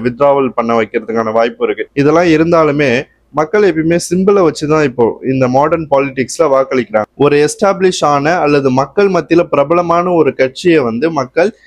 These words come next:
சின்னத்தின் மூலமா தான் அடையாளம் காண்றாங்க, அதை வச்சுதான் வாக்களிக்கிறாங்க. இப்போ பீகார்ல கூட நீங்க பாத்தீங்கன்னா தேஜ் பிரதாப் யாதவ் வந்து சுயேட்சையா, அதாவது அவர் ஒரு கட்சி ஆரம்பிச்சு ஒரு சின்னம் வாங்கி அதுல போட்டியிட்டாரு.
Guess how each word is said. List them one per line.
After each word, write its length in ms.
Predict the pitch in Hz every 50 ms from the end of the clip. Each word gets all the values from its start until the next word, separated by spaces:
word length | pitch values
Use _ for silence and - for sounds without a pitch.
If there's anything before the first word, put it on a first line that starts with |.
| _ _ _ _ -
சின்னத்தின் 480 | - 185 185 208 226 214 - 208 185 170
மூலமா 340 | 156 151 147 143 139 135 131 131
தான் 220 | 143 156 165 151 131 117
அடையாளம் 460 | 113 120 131 139 147 151 147 139 131 123
காண்றாங்க, 380 | 123 120 117 120 117 117 131 151
அதை 160 | 151 139 135
வச்சுதான் 360 | 127 123 - 143 147 147 135
வாக்களிக்கிறாங்க. 560 | 131 127 - 123 113 110 110 107 107 104 107 - _ _ _ _ _
இப்போ 180 | _ - 139 139
பீகார்ல 420 | 131 156 175 185 180 175 170 160
கூட 160 | 147 156 165
நீங்க 220 | 170 165 151 135 113
பாத்தீங்கன்னா 440 | 123 127 123 123 123 120 123 123 120 113 135 165 - _ _ _ _ _ -
தேஜ் 300 | 160 165 180 185 170 - -
பிரதாப் 460 | - 143 139 131 - 147 147 139 143 139
யாதவ் 340 | 131 127 123 123 127 123 120
வந்து 300 | 113 110 113 113 139 151 196 - _ _ _ _ _ _ _ -
சுயேட்சையா, 680 | - 151 - 170 170 175 185 185 185 - - 175 156 139 -
அதாவது 380 | - 131 139 143 143 143 151 151 147 139 131 127
அவர் 180 | 123 127 127
ஒரு 140 | 131 127 120 110
கட்சி 260 | 131 131 127 - 156
ஆரம்பிச்சு 520 | 147 143 135 131 131 131 117 - - 147 143 139 135 120 117 113 110 107 - -
ஒரு 160 | 123 123 120 113
சின்னம் 340 | - 131 131 135 135 135 127
வாங்கி 240 | 120 120 120 123 131
அதுல 200 | 127 117 117 110
போட்டியிட்டாரு. 640 | 117 123 120 120 120 110 98 - 104 101 98 123